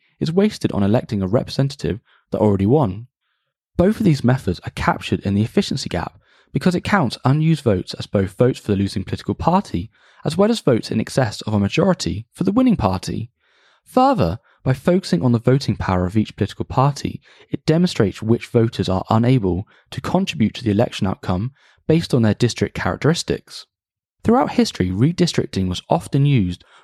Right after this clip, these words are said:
with the sole goal to minimize the impact of minority voters by packing them into an area. This action became illegal after the Voting Rights Act of nineteen sixty-five. Extreme cases of both partisan and racial gerrymandering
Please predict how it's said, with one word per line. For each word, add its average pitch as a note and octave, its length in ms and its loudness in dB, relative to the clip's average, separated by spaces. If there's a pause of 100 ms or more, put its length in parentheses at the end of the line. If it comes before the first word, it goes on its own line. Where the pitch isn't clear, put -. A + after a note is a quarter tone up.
with A2+ 120 -2
the A#2 40 -2
sole E3+ 320 0
goal F#2+ 360 2
to - 100 -10
minimize G2+ 480 0
the - 120 -8
impact - 500 -2 (320)
of F#3+ 100 0
minority C3+ 420 4
voters G#2+ 440 2
by F#2 160 -2
packing - 400 0
them F#2+ 160 0
into - 200 -6
an G#2 80 2
area. G2+ 460 0 (480)
This G3 220 0
action - 400 0
became - 300 0
illegal G2 500 2 (360)
after D#3+ 300 0
the C#3+ 60 2
Voting B2+ 420 2
Rights A2 260 0
Act F2+ 240 -4
of F#2 80 -6
nineteen G2+ 400 0
sixty-five. G2+ 880 -2 (460)
Extreme B3 340 2
cases F#3 380 2
of G2+ 80 0
both F#2+ 200 0
partisan C#3 560 0
and D#3+ 280 2
racial D#3 280 2
gerrymandering F#2+ 760 0